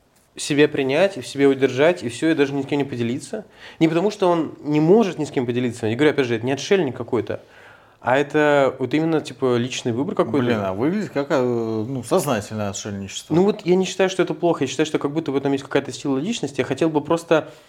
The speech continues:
Speaker 1: не то, чтобы даже, типа, то, что я такой, мне надо так сделать, что, а мне просто интересно как будто бы изучить эту сферу чуть больше, мне хочется
Speaker 2: Он щас
Speaker 1: прочувствовать.
Speaker 2: месяц один был.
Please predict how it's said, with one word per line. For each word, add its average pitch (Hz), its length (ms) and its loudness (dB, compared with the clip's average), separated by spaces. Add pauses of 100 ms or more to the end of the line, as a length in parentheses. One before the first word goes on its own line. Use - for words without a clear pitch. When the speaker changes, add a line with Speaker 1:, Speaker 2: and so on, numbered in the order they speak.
(480)
Speaker 1:
не 143 100 2
то, 185 140 6
чтобы 165 280 -2
даже, 139 280 2 (220)
типа, 135 200 -8
то, - 80 -4
что 139 160 -2
я 117 40 0
такой, - 200 0
мне 120 200 2
надо 120 220 2
так 107 140 0
сделать, 143 260 0
что, 123 240 -2
а 104 40 0
мне 123 140 0
просто 156 280 -4
интересно 147 460 0
как 131 140 -2
будто 139 180 -4
бы 131 80 -2
изучить 123 340 -6
эту 190 140 -2
сферу 156 300 2
чуть 127 160 -8
больше, 120 300 0
мне 113 80 -2
хочется 135 260 -2
Speaker 2:
Он - 60 -4
щас - 20 -2
Speaker 1:
прочувствовать. 147 580 0
Speaker 2:
месяц 143 380 -4
один 127 320 -4
был. 120 120 -12